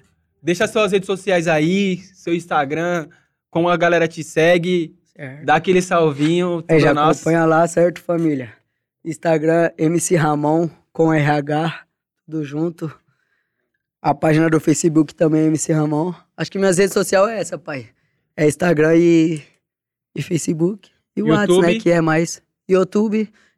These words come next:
Speaker 2: M C Ramon com R H também, se pesquisar lá, já vai sair todos os meus trampos, pra vocês ficarem por dentro. Já acessem as músicas novas lá, que tem muita bomba, tem muita coisa por vir. Logo menos tem álbum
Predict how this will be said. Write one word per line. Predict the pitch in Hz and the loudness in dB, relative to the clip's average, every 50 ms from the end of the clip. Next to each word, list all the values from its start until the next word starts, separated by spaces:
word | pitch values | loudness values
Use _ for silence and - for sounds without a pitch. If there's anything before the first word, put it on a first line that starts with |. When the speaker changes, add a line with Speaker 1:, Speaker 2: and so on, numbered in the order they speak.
| _ - | _ -2
Speaker 2:
M | 165 170 165 | 0 0 0
C | 165 - 175 | 2 0 0
Ramon | 170 175 175 170 175 | 2 2 2 2 0
com | 175 - 175 | 0 0 0
R | 170 170 | 0 2
H | 165 156 160 165 | 2 2 0 0
também, | - 165 156 151 147 160 | 0 0 2 2 2 2
se | 156 - 175 | 0 -2 -8
pesquisar | 156 - - - - - 156 147 156 151 151 | -12 -12 -12 -14 -12 -10 -6 -2 0 2 2
lá, | 147 147 151 156 151 - _ _ _ _ _ _ - | 2 2 0 -2 -4 -8 _ _ _ _ _ _ -4
já | 156 151 | -2 0
vai | 143 156 143 | 2 0 0
sair | - 156 151 | 2 0 0
todos | 139 - 156 151 156 | 0 2 2 2 4
os | 156 | 4
meus | 160 160 151 - | 4 2 2 0
trampos, | - - 156 156 151 - - _ _ _ _ | -2 -4 -4 -4 -4 -6 -10 _ _ _ _
pra | - 165 | -2 -2
vocês | 156 - - 165 - | -2 -2 -2 -6 -4
ficarem | - - 151 135 | -2 -2 -2 -2
por | - - 156 147 | -2 -4 -4 -2
dentro. | 143 139 139 156 151 _ _ _ _ _ _ _ _ _ _ _ _ _ _ - | -2 -2 -2 -4 -6 _ _ _ _ _ _ _ _ _ _ _ _ _ _ -4
Já | 151 | -4
acessem | 139 - - 160 135 - - 156 | -4 -2 -2 -4 -4 -2 -2 -2
as | 143 135 | 0 0
músicas | 147 143 139 - - 165 | -2 -4 -4 -6 -6 -2
novas | 147 147 143 143 143 | 0 0 2 2 0
lá, | 143 135 | 0 -2
que | - _ _ | -4 _ _
tem | - 151 | -4 -2
muita | 147 147 139 143 151 151 | -2 -2 0 0 0 0
bomba, | 151 143 143 143 156 160 160 - | 0 2 0 0 0 0 -2 -6
tem | - 156 | -6 -4
muita | 151 151 - 156 | -4 -2 -2 -4
coisa | - - 160 147 151 143 | -6 -6 -4 -2 -2 -4
por | - _ 156 143 131 | -4 _ -2 -2 0
vir. | 127 135 147 151 151 135 - - _ _ _ _ _ _ _ _ - | 0 0 2 2 0 0 -4 -12 _ _ _ _ _ _ _ _ -6
Logo | - 139 143 | -4 -2 2
menos | 139 147 147 143 - | 2 2 2 2 0
tem | - 165 147 | -2 -2 0
álbum | 143 139 143 156 151 151 147 | 2 2 2 2 2 0 -2